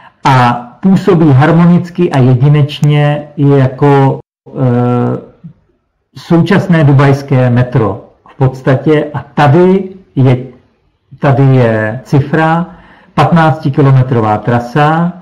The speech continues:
tady je cifra s jednadvaceti stanicemi a tady to poslední, tak je tady, že za hodinu převezeme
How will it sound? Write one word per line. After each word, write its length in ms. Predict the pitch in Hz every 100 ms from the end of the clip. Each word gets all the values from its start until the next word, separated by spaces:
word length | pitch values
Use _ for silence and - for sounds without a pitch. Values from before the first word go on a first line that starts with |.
| - _ _ _
tady 440 | - 160 165 175 170 143
je 120 | 139
cifra 500 | - 143 - 139 139
s 140 | 139 -
jednadvaceti 680 | 131 131 123 127 135 113 110
stanicemi 880 | - 120 123 123 147 151 160 170 - -
a 60 | -
tady 240 | 156 143
to 160 | 135 131
poslední, 760 | 123 - 156 139 160 151 151
tak 260 | 143 127 -
je 100 | 120
tady, 400 | 127 131 147 147
že 200 | - 123
za 140 | 110 139
hodinu 480 | 160 147 151 147 143
převezeme 800 | - 127 127 127 127 127 127